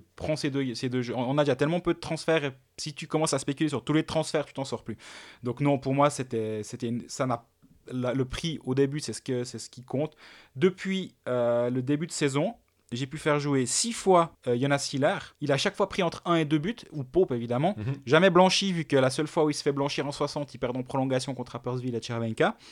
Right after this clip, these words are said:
Speaker 1: Mais ça fait soixante-six points, déjà. Tous les autres gardiens, les, celui qui s'en approche le plus, c'est Rapperswil.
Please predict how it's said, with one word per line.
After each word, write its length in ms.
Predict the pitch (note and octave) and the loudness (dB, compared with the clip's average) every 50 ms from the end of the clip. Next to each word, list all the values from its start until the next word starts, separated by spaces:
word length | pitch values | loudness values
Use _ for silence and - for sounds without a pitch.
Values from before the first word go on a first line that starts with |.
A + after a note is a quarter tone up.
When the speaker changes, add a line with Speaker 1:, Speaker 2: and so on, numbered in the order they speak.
| - - - - - - - - - | -20 -20 -20 -20 -20 -20 -20 -6 -2
Speaker 1:
Mais 80 | D#3 D#3+ | 0 2
ça 100 | E3+ F#3 | 2 2
fait 100 | - E3 | 0 -2
soixante-six 360 | E3+ E3 E3+ E3 - - D3+ | -2 -4 -4 -6 -6 -6 -4
points, 240 | - D#3 F3 B3+ - _ - | -2 -2 -2 -2 -4 _ -6
déjà. 320 | A#2+ A#2+ A#2+ C#3+ C#3 - _ | -4 -2 -2 -2 -4 -4 _
Tous 120 | - A3 G#3+ | -6 0 0
les 160 | G#3 G3 F3+ | 2 2 2
autres 100 | F3+ E3 | 0 2
gardiens, 500 | D#3+ F3 E3+ E3 D#3+ E3+ F3 F#3+ G3+ F#3+ - | 2 2 2 2 2 2 2 0 0 -2 -4
les, 120 | C#3 C3+ C3 - A2 | -6 -8 -8 -8 -10
celui 200 | C#3+ - E3+ F#3 | -4 -2 -2 -2
qui 80 | - - | -2 0
s'en 80 | D#3+ | 2
approche 300 | D3+ C#3+ - - D#3+ - | 2 2 2 0 -2 -2
le 60 | D#3 | -4
plus, 340 | C3+ - - F3 E3+ - - - | -4 -2 -4 -4 -4 -4 -6 -8
c'est 140 | - - B2+ | -6 -2 2
Rapperswil. 600 | B2 B2+ B2+ C3 C3 C3 C3 C3 C#3 B2+ A2+ | 2 2 4 2 0 0 0 0 -2 -2 -4